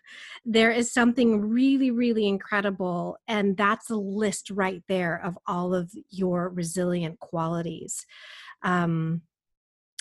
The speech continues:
right then and there. Um, start with what you already know is true.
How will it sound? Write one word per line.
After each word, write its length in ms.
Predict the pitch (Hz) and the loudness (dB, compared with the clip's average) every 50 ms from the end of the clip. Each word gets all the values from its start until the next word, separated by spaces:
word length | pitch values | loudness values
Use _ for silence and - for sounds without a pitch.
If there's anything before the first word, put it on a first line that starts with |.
| - - | -8 -2
right 220 | 190 190 180 - - | -2 -2 -2 0 0
then 160 | 185 180 170 | 0 2 2
and 140 | 165 165 165 | 2 2 2
there. 380 | 175 175 170 160 156 160 170 - - - - - - - - - | 2 2 2 0 0 -4 -6 -10 -16 -20 -18 -18 -18 -12 -6 -2
Um, 720 | 185 185 180 180 180 185 180 180 175 175 170 170 185 190 _ _ _ _ _ _ _ _ _ - | 0 0 2 2 0 0 0 -2 -2 -2 -2 -4 -4 -6 _ _ _ _ _ _ _ _ _ -10
start 520 | - - - - - 247 226 226 240 - | -8 -8 -6 -2 0 2 2 2 0 -2
with 180 | 254 254 240 254 | -4 -4 -2 -2
what 280 | 240 214 226 226 - 220 | -2 -2 -2 -2 -2 -6
you 260 | 220 226 226 226 233 | -4 -4 -2 -2 -2
already 540 | - 208 214 214 208 220 214 214 214 208 208 | -2 -2 -2 -2 -2 -2 -2 -2 -2 0 0
know 580 | 208 208 202 196 196 190 190 185 190 208 - - _ _ _ _ _ _ - | 0 0 0 0 0 0 0 -2 -2 -4 -8 -12 _ _ _ _ _ _ -2
is 300 | 233 202 190 175 175 - | -2 0 0 -2 -6 -10
true. 460 | - - - - 185 - 175 - | -14 -12 -10 -10 -10 -10 -12 -14